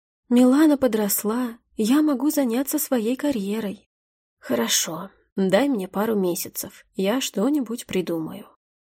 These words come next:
Он ласково гладит меня по щеке пальцем. "Ты за это время подтянешь знания. Я найду тебе работу, чтобы ты могла и Миланой заниматься. Ты же понимаешь, что ребёнку лучше с мамой?"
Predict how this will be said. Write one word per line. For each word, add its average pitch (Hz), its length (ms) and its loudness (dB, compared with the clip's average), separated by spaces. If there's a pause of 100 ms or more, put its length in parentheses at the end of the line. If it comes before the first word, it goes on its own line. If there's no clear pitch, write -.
(280)
Он 262 220 4
ласково 254 480 -2
гладит 214 420 -4
меня 190 240 -2
по 185 120 -10
щеке 247 460 -6
пальцем. 202 680 -8 (440)
"Ты 262 280 0
за 311 120 -2
это 240 260 -2
время 202 380 -2
подтянешь 214 580 -4
знания. 180 600 -8 (300)
Я 214 300 0
найду 233 340 2
тебе 175 260 -6
работу, 240 600 -6 (100)
чтобы 180 360 -4
ты 214 180 -2
могла 202 420 -2
и 214 140 -4
Миланой 170 440 -4
заниматься. 170 760 -10 (400)
Ты 202 180 2
же 175 180 -2
понимаешь, 202 760 -2
что - 200 -4
ребёнку 190 560 0
лучше 190 360 -4
с - 120 -8
мамой?" 202 560 -8